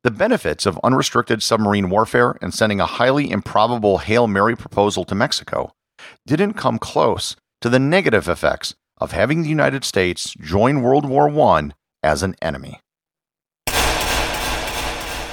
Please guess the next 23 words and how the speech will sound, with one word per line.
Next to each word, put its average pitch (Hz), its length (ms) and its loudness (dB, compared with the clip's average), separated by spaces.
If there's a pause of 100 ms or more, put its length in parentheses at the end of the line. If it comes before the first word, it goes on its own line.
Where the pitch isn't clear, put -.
(1200)
The 127 80 4
executive 143 440 -2
producer 135 380 -2
of 87 100 0
Everything 131 380 0
Everywhere 151 300 0
Daily 87 440 0
is - 140 -10
James 73 320 -8
Makala. 64 440 -4 (480)
The 113 100 2
associate 117 480 0
producer 92 500 -2
is - 140 -8
Thor 120 220 0
Thompson. 85 480 -2 (680)
Today's 233 260 2
five-star 123 380 2
review 95 320 -2
comes 110 260 -2
from 98 240 0
Apple 117 280 -2
Podcasts. - 680 -2